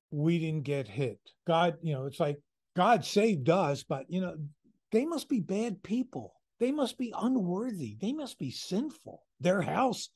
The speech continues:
was demolished." So this is where man's teachings differ so much from Jesus's teachings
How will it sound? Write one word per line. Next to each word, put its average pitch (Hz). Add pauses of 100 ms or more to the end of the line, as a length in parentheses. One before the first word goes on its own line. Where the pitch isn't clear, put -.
(140)
was 175
demolished." 202 (140)
So 147 (420)
this 208
is 226
where 165 (240)
man's 202
teachings 151 (480)
differ 208
so 233
much 233
from 175
Jesus's 196
teachings 123